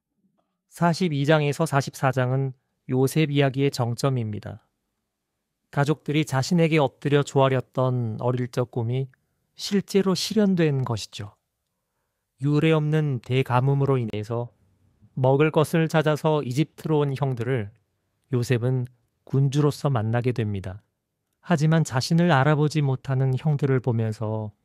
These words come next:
요셉은 진짜로 그들이 과거를 반성하고 있는지, 진정으로 서로 사랑하고 있는지, 마지막으로 자신의 친동생이었던 베냐민에게 형들이 그동안 어떻게 대했는지 확인하기 위해서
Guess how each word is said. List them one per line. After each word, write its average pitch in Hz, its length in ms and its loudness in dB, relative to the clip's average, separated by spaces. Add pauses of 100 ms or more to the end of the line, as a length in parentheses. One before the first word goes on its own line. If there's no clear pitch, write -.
(520)
요셉은 131 460 0
진짜로 170 520 2
그들이 156 380 0
과거를 127 480 0
반성하고 123 640 0
있는지, 104 580 -4 (640)
진정으로 127 540 0
서로 135 240 0
사랑하고 175 480 2
있는지, 117 460 -4 (800)
마지막으로 117 640 -2 (580)
자신의 127 340 -6
친동생이었던 156 1200 0
베냐민에게 120 840 -2 (520)
형들이 175 360 0
그동안 147 400 2
어떻게 170 460 0
대했는지 127 640 0 (540)
확인하기 147 520 0
위해서 117 420 -2